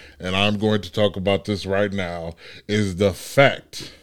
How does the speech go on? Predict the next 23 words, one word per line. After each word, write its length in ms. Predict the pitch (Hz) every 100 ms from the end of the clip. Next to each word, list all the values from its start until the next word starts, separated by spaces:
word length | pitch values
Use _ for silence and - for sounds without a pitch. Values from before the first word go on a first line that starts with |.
| _ _ _ _ _ _ _ _ _ _ _ _ _ _ _ _ _ _ 90
that 340 | 117 113 -
all 420 | - 127 175 214 220
of 160 | 202
this 280 | 202 226 220
could 380 | - - 165 208
have 160 | 247 247
been 200 | 254 247
avoided 1040 | 262 226 262 269 247 165 139 131 - - - _ _ _ _ _ _ _ _ _ _ _ _ _
if 240 | 123 123
Michelle 480 | 135 131 180 190 220
Pfeiffer's 560 | 220 233 226 202 233 220
character 580 | 247 226 208 202 185 156
would 260 | 143 170
have 80 | 165
just 280 | 156 185 -
told 300 | 208 202 190
everybody 640 | 160 143 139 139 135 135
what 500 | 127 104 113 147 -
the 160 | - 160 -
H 320 | 151 - -
was 180 | 143 139
going 360 | 131 127 127
on. 180 | 110 90